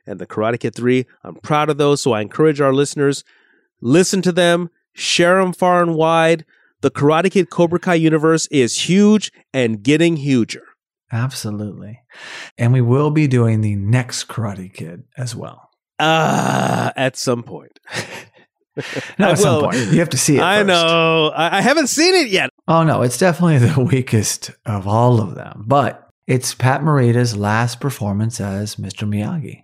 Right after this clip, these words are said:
Speaker 2: in a movie, anyway.
Speaker 1: Well, hey, how about that? They have the upcoming Pat Morita documentary, More Than Miyagi.
Speaker 2: I've gotta see it.
Speaker 1: We gotta see it, man. We gotta see it.
Speaker 2: We gotta break it down.
Speaker 1: Break it down.
Speaker 2: So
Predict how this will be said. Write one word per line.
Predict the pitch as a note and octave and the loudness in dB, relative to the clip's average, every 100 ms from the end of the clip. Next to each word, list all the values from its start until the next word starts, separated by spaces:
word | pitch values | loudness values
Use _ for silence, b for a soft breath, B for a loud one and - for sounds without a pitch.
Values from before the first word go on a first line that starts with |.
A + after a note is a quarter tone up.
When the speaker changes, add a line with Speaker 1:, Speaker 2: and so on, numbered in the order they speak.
| _ | _
Speaker 2:
in | - B2 | -2 2
a | |
movie, | B2 D3+ - - | 4 4 0 -10
anyway. | D2 B1+ B1 A#2 _ _ _ _ _ | -20 -20 -20 -20 _ _ _ _ _
Speaker 1:
Well, | D3 D#3+ | 0 2
hey, | C4 G#3 | 2 2
how | E3 | 0
about | G3+ F#3+ | -2 0
that? | A3+ D#4 - | 0 0 -2
They | B2+ C#3 | -2 -2
have | D#3 D#3+ D3+ | 0 -2 -2
the | D#3+ E3+ | -2 -2
upcoming | D#3 - F#3+ F3+ D#3+ | -4 -4 -4 -2 -2
Pat | C#3 E3 D#3 | -2 -4 -2
Morita | C#3 D#3+ F3 | -2 0 0
documentary, | D#3 D#3 E3 D3 C#3+ E3+ A#3 C4+ _ _ | 0 -2 -2 -4 -2 0 -2 -4 _ _
More | C3+ D3+ E3 | 0 2 2
Than | F3 | 2
Miyagi. | E3 D#3 D#3 F3+ C4 C#4+ | 2 2 0 0 -4 -6
Speaker 2:
I've | G2+ G#2 | -14 -8
gotta | G2+ G2 | -6 -6
see | F#2+ A#2 A#2 | -4 -4 -2
it. | G#2+ - _ - | -4 -12 _ -12
Speaker 1:
We | A#2+ | -6
gotta | B2 C3 | -2 -2
see | D3+ A3 | -4 -2
it, | A#3+ F3+ | -2 -2
man. | D3 D3 D#3+ | -4 -4 -8
We | - | -12
gotta | A#2 B2 | -10 -10
see | - | -10
it. | D#3 | -2
Speaker 2:
We | C3 | 2
gotta | A#2 | 2
break | A2+ B2 | 2 0
it | B2 | 0
down. | B2+ C3+ A#2+ - _ _ _ _ | 0 0 -2 -6 _ _ _ _
Speaker 1:
Break | F#3 E3+ | -6 -4
it | - | -8
down. | - _ B B B B B B B | -12 _ B B B B B B B
Speaker 2:
So | - - C3 A#2+ A#2+ B2 | -8 0 4 6 4 2